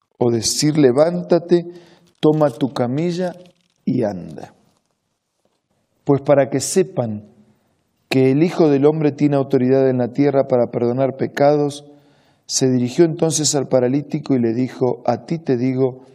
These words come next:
levántate, toma tu cama y vete a tu casa". Él se levantó, tomó su cama enseguida y salió caminando a la vista de todos.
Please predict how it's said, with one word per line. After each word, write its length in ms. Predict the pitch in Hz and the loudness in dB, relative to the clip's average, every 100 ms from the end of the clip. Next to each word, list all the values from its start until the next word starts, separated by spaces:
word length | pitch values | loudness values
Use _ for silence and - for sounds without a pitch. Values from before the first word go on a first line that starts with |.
| _ _ _ | _ _ _
levántate, 840 | 123 123 120 113 107 110 - 95 - _ _ _ _ | 0 2 0 -2 -8 -10 -10 -14 -16 _ _ _ _
toma 320 | - 127 120 - | 0 0 -2 -4
tu 180 | - | -8
cama 420 | - 156 170 170 165 - - _ _ _ - | 0 0 0 -4 -6 -16 -20 _ _ _ -6
y 160 | 123 | -4
vete 560 | 120 139 139 - 143 - - _ _ _ | -2 -4 -2 -4 -4 -6 -20 _ _ _
a 120 | - | -8
tu 260 | - - - | -8 -10 -10
casa". 480 | - - - - _ _ _ _ _ _ _ _ _ _ _ _ _ _ _ _ _ - | -12 -8 -8 -10 _ _ _ _ _ _ _ _ _ _ _ _ _ _ _ _ _ -2
Él 160 | 139 | 0
se 140 | - 135 | 0 0
levantó, 800 | 123 117 117 - 156 - - - _ _ _ _ _ _ _ - | 2 0 -2 -2 -4 -4 -20 -20 _ _ _ _ _ _ _ -2
tomó 220 | 123 143 | -2 0
su 240 | - 135 | -2 -2
cama 420 | - 135 151 147 - - _ _ _ _ | 2 2 2 -4 -8 -20 _ _ _ _
enseguida 680 | - 120 - 123 127 160 165 | -4 -4 -2 -2 0 0 2
y 60 | 143 | 0
salió 360 | - 123 131 | -4 -2 -2
caminando 640 | - 131 127 139 151 151 139 | 0 0 0 0 -2 0 2
a 60 | |
la 100 | 123 | 2
vista 380 | 123 147 143 135 | 0 -4 -2 -2
de 100 | 120 | -2
todos. 600 | - 120 107 104 - - | -2 -2 -2 -8 -14 -20